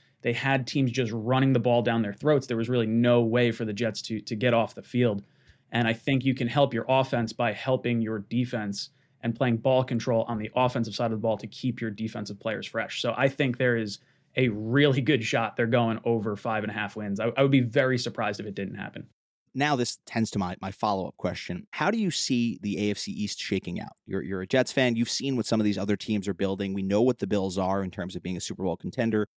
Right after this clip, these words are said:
Speaker 2: We see the Dolphins sort of following that similar Bills-Jets path where they're, they're putting a lot of weapons around their young quarterback to see whether he's got it or not. And the Pats are the Pats. So how do you see that division shaking out?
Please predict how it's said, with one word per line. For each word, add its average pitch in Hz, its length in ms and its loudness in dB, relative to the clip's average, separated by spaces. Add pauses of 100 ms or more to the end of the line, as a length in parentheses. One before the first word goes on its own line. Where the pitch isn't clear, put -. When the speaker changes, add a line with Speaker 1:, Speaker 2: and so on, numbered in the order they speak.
(100)
Speaker 2:
We 107 80 -4
see - 220 0
the 107 100 2
Dolphins 104 480 0
sort 98 140 -2
of 90 140 -2 (360)
following 110 380 2
that 98 160 0
similar 104 300 -2
Bills-Jets 101 640 0
path 110 360 -2
where 92 140 -4
they're, 95 180 -8
they're 95 120 -6
putting 107 320 -2
a 92 80 -6
lot 95 300 -2
of 92 100 -4
weapons 98 360 -2
around 95 360 -2
their 90 320 -4 (200)
young 101 280 2
quarterback 101 460 0
to 98 100 -10
see - 180 -4
whether 95 260 -4
he's 92 140 -6
got 95 220 -2
it 92 100 -4
or 95 60 -2
not. 92 240 -2 (340)
And 113 300 0
the 113 80 -4
Pats 127 320 -4
are 123 40 2
the 113 60 -2
Pats. - 460 -6
So 104 320 0
how 160 120 -2
do 175 60 0
you 175 100 -2
see 139 200 -2
that 113 180 0
division 98 300 -4
shaking 87 320 -4
out? 76 120 -14